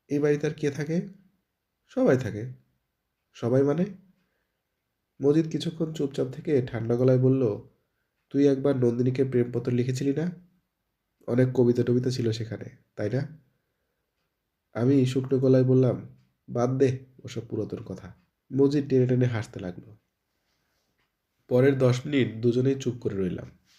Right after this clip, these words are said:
মজিদ একটার পর একটা সিগারেট টানতে লাগলো, মাঝে মাঝে হাসতে লাগলো আপন মনে। অনেকক্ষণ আপনাদের অন্ধকারে বসিয়ে রাখলাম। ঘরে একটা মাত্র হারিকেন। কি যে করি?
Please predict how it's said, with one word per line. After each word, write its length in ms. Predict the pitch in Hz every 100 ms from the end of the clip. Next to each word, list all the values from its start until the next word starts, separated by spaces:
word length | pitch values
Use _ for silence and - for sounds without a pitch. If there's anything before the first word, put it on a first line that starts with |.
| _ _ _ -
মজিদ 300 | 120 120 120
একটার 300 | 110 - 113 113
পর 120 | 117
একটা 200 | 113 113
সিগারেট 420 | - 110 107 104
টানতে 280 | 95 92 95
লাগলো, 380 | 90 90 - - _ _ _ _ _ _ _
মাঝে 220 | 131 127
মাঝে 240 | 147 143 147
হাসতে 340 | 120 113 -
লাগলো 280 | 113 104 104
আপন 280 | 95 95 98
মনে। 280 | 101 92 127 _ _ _ _ _ _ _ _ _ _ _ _ _
অনেকক্ষণ 480 | - 143 170 - 175
আপনাদের 420 | 151 131 139 135
অন্ধকারে 420 | 120 123 - 139 131
বসিয়ে 340 | 120 110 113
রাখলাম। 320 | 92 - 92 - _ _ _ _ _ _ _
ঘরে 280 | 131 131 131
একটা 260 | 120 - 120
মাত্র 340 | 117 113 -
হারিকেন। 520 | 123 110 95 98 - - _ _ _ _ _ _ _
কি 120 | 151
যে 120 | 160
করি? 580 | 160 135 139 113 -